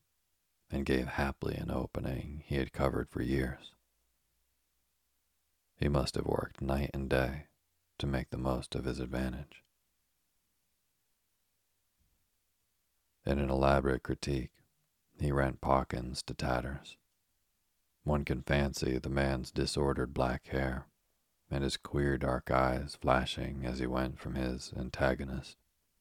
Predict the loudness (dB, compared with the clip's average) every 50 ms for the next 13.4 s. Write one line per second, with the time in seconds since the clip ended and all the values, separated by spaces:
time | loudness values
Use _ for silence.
0 | _ _ _ _ _ _ _ _ _ _ _ -4 -4 -2 2 4 6 6 6 6
1 | 4 0 -2 -2 -2 -2 0 2 2 4 4 2 2 0 0 2 4 4 4 4
2 | 0 -2 -6 -10 _ _ _ _ _ _ _ _ _ _ _ _ _ _ _ _
3 | _ 0 2 2 2 2 0 -2 -2 -2 -6 -10 -14 _ _ -2 0 0 0 0
4 | 0 0 0 0 -4 -4 -4 -4 -4 -4 -6 -8 -14 _ _ _ _ _ _ _
5 | _ _ _ _ _ -2 -2 -2 0 0 0 0 0 -2 -2 -2 -2 -2 0 2
6 | 2 2 2 2 -2 -4 -2 0 2 2 2 2 0 -2 -4 -8 -10 -14 -20 -20
7 | -20 _ _ _ _ _ _ _ _ _ _ -2 0 0 2 2 0 0 -2 -4
8 | -4 -2 0 0 2 0 0 -2 -4 -6 -8 -12 _ _ _ _ _ _ _ _
9 | _ _ _ _ _ _ _ _ _ _ _ _ _ _ _ _ _ _ _ _
10 | _ _ _ _ _ _ _ _ _ _ _ _ _ _ _ _ _ _ _ _
11 | _ _ _ _ _ _ _ _ _ _ _ _ _ 2 4 6 6 6 4 4
12 | 2 2 2 2 0 0 0 2 0 0 0 -2 -2 0 0 0 2 2 4 6
13 | 6 6 6 4 2 0 -4